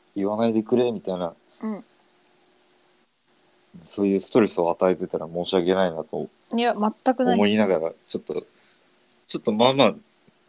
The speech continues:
Speaker 2: うん、
Speaker 1: こ-、
Speaker 2: ちょっとそう、
Speaker 1: これでもまあまあ、
Speaker 2: 気使ってくれてますよね。
Speaker 1: あの、言葉、言葉選んで。
Speaker 2: うん。<laughs> あの、
Speaker 1: <laughs> ちょっとまあまあ言葉選んで。
Speaker 2: 気をつけてくれてるのはね、伝わってます。
Speaker 1: あ、本当ですか？
Speaker 2: 本当です。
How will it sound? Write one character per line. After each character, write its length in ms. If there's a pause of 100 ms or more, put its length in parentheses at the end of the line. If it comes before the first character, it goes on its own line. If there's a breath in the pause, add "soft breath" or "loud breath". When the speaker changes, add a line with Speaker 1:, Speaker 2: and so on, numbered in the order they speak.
(260)
Speaker 2:
う 60
ん、 60
Speaker 1:
こ-、 80
Speaker 2:
ち 80
ょ 40
っ 20
と 60
そ 0
う、 0
Speaker 1:
こ 0
れ 80
で 100
も 180
ま 80
あ 60
ま 120
あ、 20
Speaker 2:
気 160
使 200
っ 100
て 80
く 100
れ 100
て 80
ま 140
す 100
よ 80
ね。 60
Speaker 1:
あ 20
の、 80
言 0
葉、 100
言 180
葉 20
選 0
ん 40 (220)
で。 160
Speaker 2:
う 60
ん。 20 (100)
<laughs> 640
あ 40
の、 40 (160)
Speaker 1:
<laughs> 80
ち 80
ょ 20
っ 40
と 60
ま 60
あ 40
ま 80
あ 40
言 260
葉 100
選 100
ん 40 (100)
で。 260 (220)
Speaker 2:
気 160
を 80
つ 80
け 140
て 120
く 120
れ 100
て 120
る 120
の 100
は 100
ね、 140
伝 240
わ 80
っ 60
て 200
ま 60
す。 180 (1200)
Speaker 1:
あ、 100
本 160
当 80
で 40
す 140 (100)
か？ 120
Speaker 2:
本 140
当 100
で 80
す。 220